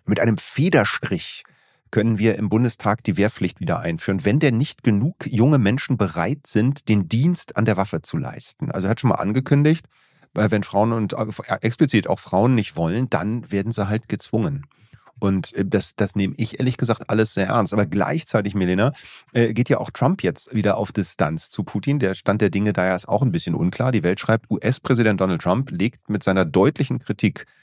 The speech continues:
an Kreml-Chef Wladimir Putin nach. Was Putin nicht begreift, ist,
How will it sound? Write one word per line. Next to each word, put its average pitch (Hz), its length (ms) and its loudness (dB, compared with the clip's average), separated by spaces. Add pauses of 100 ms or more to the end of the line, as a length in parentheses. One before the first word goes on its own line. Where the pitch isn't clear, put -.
(180)
an 90 140 -2
Kreml-Chef 101 540 -2
Wladimir 90 360 0
Putin 92 300 -2
nach. 80 300 0
Was - 240 -4
Putin 156 380 0
nicht 120 220 0
begreift, 85 520 0
ist, 117 240 -2